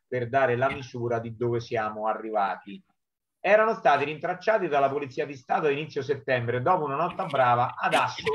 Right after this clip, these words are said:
ad alto contenuto alcolico. Ecco che facciamo, <clears throat> chiedo scusa, il trittico delle notizie in una rissa nel quartiere Borgo Bovi a Terni. Entrambi dominicani, questi invece erano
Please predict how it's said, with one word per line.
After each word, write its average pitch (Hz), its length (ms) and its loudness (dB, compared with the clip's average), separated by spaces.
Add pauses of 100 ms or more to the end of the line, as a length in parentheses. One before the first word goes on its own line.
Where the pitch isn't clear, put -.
(140)
ad - 180 -4
alto 127 360 2
contenuto 156 580 -4
alcolico. 113 640 -2
Ecco 175 240 -2
che 135 140 2
facciamo, 139 580 -4 (640)
<clears throat> - 0 -
chiedo 151 640 4
scusa, 135 340 -2
il 170 180 -2
trittico 160 580 -2
delle 135 300 -2
notizie 139 800 -8 (1400)
in 147 160 -10
una 165 180 2
rissa 120 680 -4 (180)
nel 160 200 -2
quartiere 120 560 -2
Borgo 143 340 -2
Bovi 98 260 -6
a 98 120 -16
Terni. 95 240 -12
Entrambi 226 400 -2
dominicani, 120 880 -4
questi - 240 -12
invece 131 300 -4
erano 117 540 -4